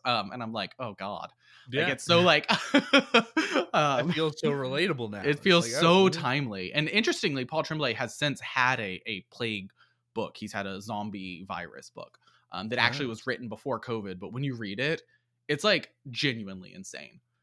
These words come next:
Speaker 1: Um, it's like,
Speaker 2: <laughs>
Speaker 1: "Holy shit." Like, this, it's exactly how it all played out. <laughs> Um,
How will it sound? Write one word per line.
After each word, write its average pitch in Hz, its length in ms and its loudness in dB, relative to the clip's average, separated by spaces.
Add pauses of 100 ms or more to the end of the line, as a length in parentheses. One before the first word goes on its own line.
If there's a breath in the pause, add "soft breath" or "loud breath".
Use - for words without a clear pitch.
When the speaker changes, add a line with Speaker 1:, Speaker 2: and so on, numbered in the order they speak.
(180)
Speaker 1:
Um, 101 280 -2
it's 123 140 -8
like, 98 320 -2
Speaker 2:
<laughs> - 40 -20
Speaker 1:
"Holy 151 340 -4
shit." - 400 -4
Like, 120 340 -4 (160)
this, 151 500 -2 (200)
it's 139 200 -8
exactly 139 540 0
how 104 180 -4
it 90 60 -8
all - 120 -14
played 104 240 -8
out. - 320 -18
<laughs> 139 180 -6
Um, 151 300 4